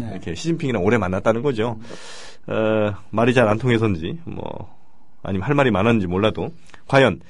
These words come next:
Speaker 2: 민경욱 대변인이 밝힌 회담 시간은 정확히 몇 시간일까요? 하는 게 문제입니다. 일 번,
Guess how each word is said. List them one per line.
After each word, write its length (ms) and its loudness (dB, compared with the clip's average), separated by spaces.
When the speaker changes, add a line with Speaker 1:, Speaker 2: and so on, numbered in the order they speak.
Speaker 2:
민경욱 560 6
대변인이 460 4
밝힌 420 0
회담 240 6
시간은 640 0
정확히 280 -4
몇 160 4
시간일까요? 560 2
하는 120 -4
게 60 -6
문제입니다. 480 0
일 140 6
번, 240 4